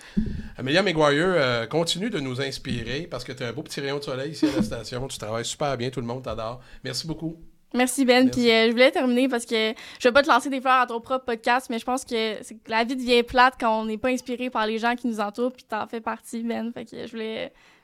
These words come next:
Speaker 2: terminer comme ça, là.
Speaker 1: Merci.
Speaker 2: Yes.
Speaker 1: Merci. Là, merci. Là, là, tu vas croiser un colosse. Un colosse qui s'en vient dans quelques instants parce qu'on,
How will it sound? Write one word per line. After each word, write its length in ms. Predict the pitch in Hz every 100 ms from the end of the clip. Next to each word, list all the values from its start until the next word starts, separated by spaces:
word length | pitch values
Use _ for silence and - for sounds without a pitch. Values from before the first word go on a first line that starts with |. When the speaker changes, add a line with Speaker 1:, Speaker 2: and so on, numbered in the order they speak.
| _
Speaker 2:
terminer 280 | 247 226 233
comme 180 | 220 208
ça, 200 | - -
là. 120 | - -
Speaker 1:
Merci. 760 | 320 - - 139 147 139 123 104 110
Speaker 2:
Yes. 380 | 107 - 220 - -
Speaker 1:
Merci. 640 | 175 - 185 180 139 104 _ _ - - _
Là, 320 | 143 214 240 135
merci. 300 | 139 - 139
Là, 120 | 214
là, 100 | 214
tu 100 | 214
vas 120 | 165
croiser 640 | 165 156 151 143 143 185 160
un 80 | 131
colosse. 800 | 120 147 170 117 - - - - _ _ _ _ _ _ _
Un 100 | 120
colosse 420 | 120 160 180 185
qui 100 | -
s'en 260 | - 135 123
vient 380 | 127 156 156 123
dans 160 | 120
quelques 360 | 123 143 143 123
instants 400 | 120 113 143 156
parce 160 | 120
qu'on, 160 | - 110